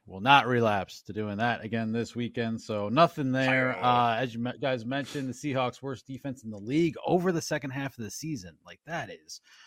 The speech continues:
Speaker 1: what are we doing there? Uh, I did mention Pittsburgh plus three and a half as a potential contest play yesterday. You know what? Strike that from the record. I just, I'm not gonna trust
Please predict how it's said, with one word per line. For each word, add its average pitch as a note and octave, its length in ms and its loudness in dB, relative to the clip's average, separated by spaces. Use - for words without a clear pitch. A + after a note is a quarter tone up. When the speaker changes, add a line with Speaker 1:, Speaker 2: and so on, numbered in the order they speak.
Speaker 1:
what G#3 180 2
are C3 60 2
we F2+ 160 -8
doing F2+ 340 -16
there? E2+ 320 -16
Uh, A#2 300 2
I A#2+ 80 0
did F#3+ 260 6
mention F#3 380 4
Pittsburgh C3 480 -2
plus A#2+ 180 -2
three B2 120 -6
and A2+ 80 -4
a A2+ 40 -2
half A#2 160 -4
as G2+ 100 -16
a - 40 -20
potential - 380 -6
contest A#2 680 -4
play D3 220 10
yesterday. D3 380 8
You C#3+ 100 4
know D3+ 100 6
what? D#3 160 6
Strike D3 400 0
that G#2 220 0
from F#2+ 100 -16
the F#2 100 -8
record. F#2+ 480 -6
I A#2 200 2
just, A2+ 240 -4
I'm C#3 100 0
not C#3 220 6
gonna - 160 6
trust A#2+ 340 0